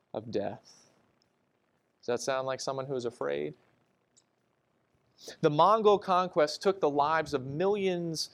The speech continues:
of people, and some have estimated that the Mongols reduced the world population of their day by up to eleven percent.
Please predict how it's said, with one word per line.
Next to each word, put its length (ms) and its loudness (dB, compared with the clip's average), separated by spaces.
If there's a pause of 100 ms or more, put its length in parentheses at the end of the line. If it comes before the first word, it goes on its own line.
(140)
of 220 0
people, 560 0
and 180 -2
some 360 2
have 200 0
estimated 800 2
that 140 0
the 60 -2
Mongols 580 0
reduced 440 -4
the 80 0
world 360 2
population 580 -4
of 80 -8
their 180 0
day 220 0
by 160 -2
up 220 -8
to 180 -2
eleven 720 -2
percent. 880 -12